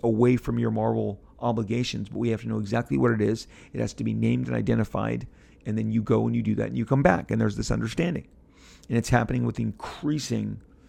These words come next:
uh, velocity now that the, uh, exclusives on both ends, D C has far less. I think because of the situation with Warner Brothers that,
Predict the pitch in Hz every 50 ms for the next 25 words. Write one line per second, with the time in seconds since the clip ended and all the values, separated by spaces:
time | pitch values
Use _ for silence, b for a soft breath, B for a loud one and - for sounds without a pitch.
0 | b b b b b b b - 110 104 98 107 107 110 110 117 123 135 135 -
1 | - 110 98 104 98 87 - 98 107 - B B B B B B - 101 - -
2 | 113 110 107 98 - b b b b b - - - - - - 117 - - -
3 | - 147 147 - - 123 113 - - - - - - - - - - - 113 110
4 | 101 120 143 151 151 120 101 101 - 104 - - - - - - - - - -
5 | - - - 107 104 127 123 - 139 120 110 - - - 120 117 117 110 107 104
6 | 90 90 - - 107 107 117 113 - - - 120 98 - - 123 120 117 117 104
7 | 104 110 107 104 95 - b b b b b b b b b b b b b b
8 | - - 135 107 - 113 113 113 110 - - 117 110 107 107 104 - 117 113 -
9 | 104 110 113 113 113 104 98 110 107 101 104 104 101 - - 110 107